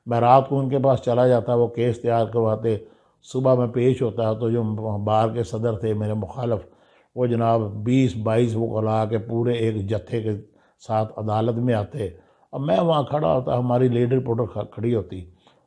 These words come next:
तो मैंने इतनी इस्तदा की जज साहब से, मैंने कहा, "जी जज साहब, मैं ऑन करता हूँ कि ये ख़बर मैंने लगाई, चूँकि ख़वातीन की खबर थी,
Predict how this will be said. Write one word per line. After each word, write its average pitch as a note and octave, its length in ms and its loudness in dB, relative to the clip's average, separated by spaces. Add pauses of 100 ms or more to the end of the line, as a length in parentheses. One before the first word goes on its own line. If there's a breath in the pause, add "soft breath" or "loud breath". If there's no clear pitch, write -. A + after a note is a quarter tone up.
(120)
तो D3 60 -4
मैंने D3 360 2
इतनी D3 340 0
इस्तदा A#2+ 440 2
की A2+ 300 0
जज A2 200 0
साहब A2+ 260 -4
से, A#2+ 120 -4
मैंने A2+ 260 -4
कहा, G#2+ 100 -6
"जी A#2+ 240 -4 (320 soft breath)
जज A2 180 -2
साहब, B2 160 2
मैं A#2+ 100 0
ऑन A2+ 260 0
करता G#2 280 -4
हूँ G2+ 200 -4 (400 soft breath)
कि B2 60 -4
ये C3 120 2
ख़बर C3 320 -2
मैंने A#2 480 0
लगाई, A2+ 380 2
चूँकि A#2 300 -4
ख़वातीन A2+ 600 -4
की A#2+ 140 -4
खबर A2+ 280 -6
थी, A#2+ 260 -10